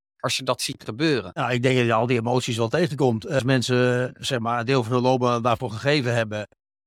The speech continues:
Speaker 2: en, eh, ook collega's daar zijn kwijtgeraakt. En op het moment dat je daar bent, dat dan, dan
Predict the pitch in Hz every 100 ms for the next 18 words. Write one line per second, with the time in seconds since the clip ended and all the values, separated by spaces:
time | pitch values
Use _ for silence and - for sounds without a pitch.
0 | _ - 120 117 113 117 - 120 117 -
1 | _ 127 135 139 123 120 104 110 113 139
2 | - 110 101 92 - 120 120 120 120 110
3 | 113 110 107 127 123 104 - _ 117 -
4 | 117 113 110 110 107